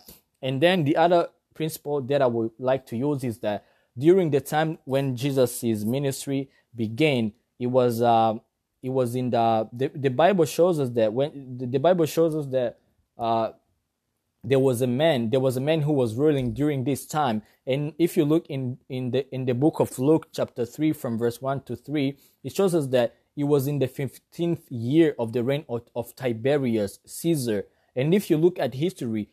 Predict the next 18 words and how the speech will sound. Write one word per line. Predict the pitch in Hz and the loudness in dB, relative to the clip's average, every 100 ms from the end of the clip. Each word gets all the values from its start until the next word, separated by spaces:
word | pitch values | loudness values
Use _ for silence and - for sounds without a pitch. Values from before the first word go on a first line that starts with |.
| _ | _
history | 190 208 185 | -8 2 2
shows | 160 185 202 170 | 2 2 2 2
us | 135 123 | -2 -2
that | 113 107 _ _ _ _ | -2 -2 _ _ _ _
Tiberius | - 139 131 190 175 139 - | -6 -2 2 4 4 2 0
Caesar, | 180 196 135 123 - _ _ _ | -2 0 0 0 -2 _ _ _
he | 139 | -2
was, | 156 151 131 151 185 | 0 2 0 -8 -8
he | 143 | -2
was | 143 143 117 | 0 0 2
ruling | 139 190 160 139 | 2 4 4 2
during, | 131 170 160 147 - _ - | 2 2 2 -4 -10 _ -6
uh, | 120 117 117 | 0 2 4
like, | 123 123 _ | 2 0 _
A | 147 160 | -2 0
D | 147 | 0
fourteen. | 151 - 113 - - 160 123 - _ - | -2 0 -2 -2 -4 -2 -4 -6 _ 0
But | 147 143 | 2 2